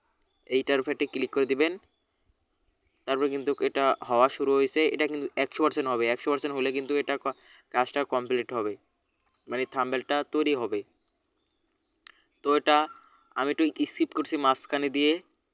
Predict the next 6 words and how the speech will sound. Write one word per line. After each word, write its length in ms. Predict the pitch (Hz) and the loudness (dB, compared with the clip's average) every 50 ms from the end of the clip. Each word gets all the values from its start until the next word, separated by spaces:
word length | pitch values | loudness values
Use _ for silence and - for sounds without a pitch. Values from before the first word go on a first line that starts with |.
| _ _ _ _ _ _ _ _ _ _ _ _ _ _ _ _ _ _ _ _ _ _ _ _ | _ _ _ _ _ _ _ _ _ _ _ _ _ _ _ _ _ _ _ _ _ _ _ _
এটা 140 | _ - - | _ -4 -2
একশো 260 | 131 131 - - 143 | -2 -2 -2 -2 -4
পার্সেন্ট 440 | 135 139 - - 151 147 143 151 151 _ _ _ _ _ _ _ _ _ _ _ _ _ _ _ _ _ _ _ _ _ _ _ _ _ _ _ _ _ _ _ _ _ _ _ _ _ _ _ _ _ _ _ _ _ _ _ | -4 -4 -4 -4 -4 -6 -6 -8 -12 _ _ _ _ _ _ _ _ _ _ _ _ _ _ _ _ _ _ _ _ _ _ _ _ _ _ _ _ _ _ _ _ _ _ _ _ _ _ _ _ _ _ _ _ _ _ _
হওয়া 140 | 117 117 120 | -2 -2 -2
পর্যন্ত 560 | - - 135 139 139 135 - - 143 143 143 - - _ _ _ - | -2 -4 -6 -6 -8 -8 -6 -4 -2 -2 -2 -4 -6 _ _ _ -10
দেখি। 440 | 247 - 123 123 - - 143 151 | -6 -4 -4 -4 -4 -4 -6 -6